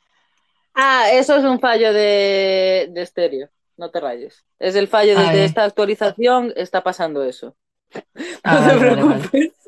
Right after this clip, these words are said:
Speaker 1: <laughs> Además, es más, si tú abres los audios, tu muñeca, eh, eh, habla cuando yo hablo.
Speaker 2: Lol.
Speaker 1: Y al revés, si tú sales de los audios, solo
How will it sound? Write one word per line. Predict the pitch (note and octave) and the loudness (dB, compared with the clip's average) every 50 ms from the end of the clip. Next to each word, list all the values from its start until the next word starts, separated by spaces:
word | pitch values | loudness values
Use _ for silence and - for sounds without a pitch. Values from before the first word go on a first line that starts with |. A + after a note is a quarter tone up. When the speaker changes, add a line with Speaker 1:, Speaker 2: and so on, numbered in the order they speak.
| - _ _ _ _ _ _ - B4+ C5+ D5 D#5 D#5 C#5 - - - - | -20 _ _ _ _ _ _ -4 -2 0 0 0 0 -2 -2 -4 -4 -2
Speaker 1:
<laughs> | - D4 C4+ C4+ - - C4 - B3+ - - C4 - - - _ _ _ _ _ _ _ _ _ _ _ _ _ _ _ _ _ _ _ _ _ _ _ _ _ _ _ _ _ - - - - - - - - - | 0 0 2 2 2 0 0 -2 -2 -4 -6 -8 -10 -12 -12 _ _ _ _ _ _ _ _ _ _ _ _ _ _ _ _ _ _ _ _ _ _ _ _ _ _ _ _ _ -20 -18 -18 -18 -20 -20 -20 -12 -6
Además, | - A#3 A#3+ A#3 C4+ D4+ C#4+ | -4 -2 -2 0 -2 -2 -2
es | E4 D#4 B3 | -2 -4 -2
más, | A#3+ G#3+ F#3 E3+ E3+ - _ _ _ _ _ | -4 -4 -4 -6 -8 -10 _ _ _ _ _
si | _ - A#3 G3+ | _ -8 -8 -6
tú | G3 C#4 D4+ D4 | -4 -2 -2 0
abres | D#4 D4+ D4+ D#4 D#4 C4+ | 0 0 -2 -2 -4 -4
los | C#4 C4+ C#4 | -4 -4 -4
audios, | D#4 D4 D4 C#4+ B3 B3 B3 B3 C#4 C4+ - _ _ _ _ _ _ _ _ _ _ _ _ _ _ _ _ _ - | -2 -4 -4 -4 -4 -2 -2 -4 -4 -6 -10 _ _ _ _ _ _ _ _ _ _ _ _ _ _ _ _ _ -8
tu | C4+ B3+ | -6 -4
muñeca, | A#3+ B3+ B3+ C#4+ D4 D4 D4+ D#4 D4+ D4+ - - | -2 -2 -2 -2 -4 -4 -4 -4 -4 -4 -4 -4
eh, | B3+ B3+ A#3+ A#3+ A#3+ A#3 A#3 A#3 A#3 A#3 A#3 A#3 - | -4 -2 -2 -2 -2 -2 -2 -2 -2 -2 -2 -2 -2
eh, | G#3+ A3 A3 G#3+ G#3+ G#3+ G#3+ G#3+ G#3+ G3+ G3+ | -4 -4 -4 -4 -4 -4 -4 -4 -4 -4 -4
habla | G#3+ A#3+ C#4 C#4+ D#4 D#4 D4+ | -4 -4 -4 -2 -4 -4 -4
cuando | - A#3 A3 G#3+ G#3 | -4 -4 -4 -4 -4
yo | G3 G#3 A3 G#3 | -2 -2 -2 0
hablo. | G3 F3+ E3 D#3 D3 C#3+ C#3 D3 - _ _ _ _ _ _ _ _ _ _ _ _ _ _ _ _ _ _ _ - _ _ _ - | 0 -2 -2 -4 -6 -8 -10 -10 -14 _ _ _ _ _ _ _ _ _ _ _ _ _ _ _ _ _ _ _ -20 _ _ _ -8
Speaker 2:
Lol. | F#3 D#3+ D#3+ D#3+ D#3 - _ _ | -4 -2 -2 -2 -4 -6 _ _
Speaker 1:
Y | - A#3 A#3 | -2 -2 0
al | A3+ A3 G#3+ | 0 0 0
revés, | A3+ A#3 A#3+ D4 E4 C#4+ C#4+ C#4 - - | 0 0 0 0 0 -2 -2 -4 -6 -12
si | - A#3 A3 | -10 -10 -8
tú | F#3 A3+ A3 | -6 -6 -4
sales | - B3 A3 A3+ B3 | -4 -2 -2 -2 0
de | A#3 A#3 | 0 -2
los | A#3 A#3+ - | -2 -2 -2
audios, | D4 C4 B3+ C4 B3 A#3 A#3 A#3+ C4 - _ | -2 -2 -2 0 0 0 -2 -2 -4 -6 _
solo | _ - - A3+ A3 G#3+ A3+ A#3 - | _ -8 -4 -2 0 0 0 -2 -4